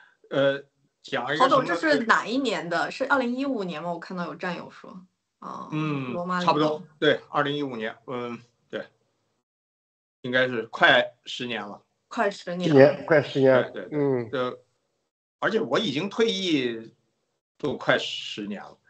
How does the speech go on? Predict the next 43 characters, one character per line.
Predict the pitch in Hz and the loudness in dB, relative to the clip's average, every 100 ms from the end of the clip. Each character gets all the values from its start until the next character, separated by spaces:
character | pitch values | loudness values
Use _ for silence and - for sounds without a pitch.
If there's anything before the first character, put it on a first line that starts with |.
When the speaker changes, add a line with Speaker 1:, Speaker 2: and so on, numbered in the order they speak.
| _ _ - - - _ - - | _ _ -20 -20 -20 _ -18 0
Speaker 1:
对 | 190 | 4
吧？ | 147 - - - - - | 4 2 -12 -20 -20 -14
呃， | - 127 | -4 -2
就 | 139 | 0
是 | 127 | 0
我 | 123 139 139 139 - | 4 4 2 -6 -8
也 | 160 123 | -4 -4
从 | 110 139 | -2 4
来 | 143 | 6
不 | 143 - 123 | 6 0 -8
运 | 135 131 | -6 -6
动， | 135 127 | -6 -6
从 | 110 117 | -6 -4
来 | 123 | -2
不 | 123 113 | -2 -4
那 | 120 113 104 | -4 -4 -6
个， | 101 | -8
是 | 113 | -2
吧？ | 123 110 | 0 0
这， | 110 117 117 | -4 -14 -14
这 | 110 120 | -14 -10
他 | 110 - 165 | -8 -2 -2
都 | 175 180 | -2 -4
是 | |
现 | 202 151 135 | -4 -6 -8
役 | 180 | -12
的 | 110 | -10
嘛。 | 104 | 4
但 | 214 | 6
是 | 180 - - _ _ | 6 2 -8 _ _
这 | - 349 | 4 8
个 | 165 | 8
东 | 151 156 | 4 -2
西 | |
我 | 139 110 | -4 -4
不 | 95 165 | -8 -10
想 | - 113 | -6 -4
说 | 120 127 | 0 0
什 | - | -2
么， | 165 156 | -6 -8
Speaker 3:
嗯。 | 156 - 156 | -10 -14 0
Speaker 1:
我 | 151 | 2
们， | 160 202 | 4 2